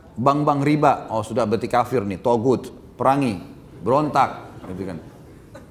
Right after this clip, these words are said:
Loh, itu lingkup dosa dia. Lingkup dosa dia itu. Dia tanggung di sisi Allah Subhanahu wa taala. Apa kita tidak beriman ada akhirat, ada hisab? Allah bisa hukum dia. Tugas kita ingatkan, yang,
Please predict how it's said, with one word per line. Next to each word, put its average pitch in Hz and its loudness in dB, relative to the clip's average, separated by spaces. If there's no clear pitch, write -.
Loh, 92 -8
itu 131 -6
lingkup 185 -2
dosa 180 4
dia. 185 0
Lingkup - -14
dosa 185 -2
dia 294 0
itu. 127 -10
Dia 185 2
tanggung 196 2
di 151 4
sisi 143 0
Allah 139 2
Subhanahu 123 -2
wa 113 -2
taala. 104 -4
Apa 151 -2
kita 180 2
tidak 180 2
beriman 175 2
ada 156 2
akhirat, 131 0
ada 120 -2
hisab? 123 -2
Allah 135 4
bisa 135 0
hukum 135 0
dia. 135 2
Tugas 143 -2
kita 147 -2
ingatkan, 185 -2
yang, 135 -2